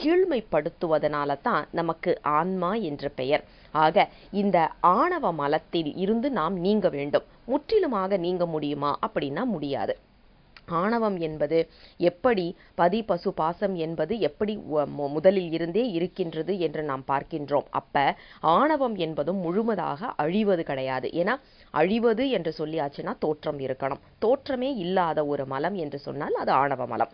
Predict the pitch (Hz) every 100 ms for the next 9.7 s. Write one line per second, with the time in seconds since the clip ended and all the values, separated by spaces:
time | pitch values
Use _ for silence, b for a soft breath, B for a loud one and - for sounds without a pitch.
0 | b b - 131 135 139 151 B B B
1 | B 156 185 320 330 277 202 160 147 143
2 | 147 160 - B - 147 165 180 262 302
3 | 277 - - 226 269 381 196 202 - 202
4 | 175 170 147 127 135 151 160 - b -
5 | 151 147 139 113 - 196 214 - 269 185
6 | 139 123 185 135 139 139 123 - 156 143
7 | 147 196 143 - 143 143 196 214 143 131
8 | 151 226 190 147 135 135 127 135 175 202
9 | 185 131 135 131 131 190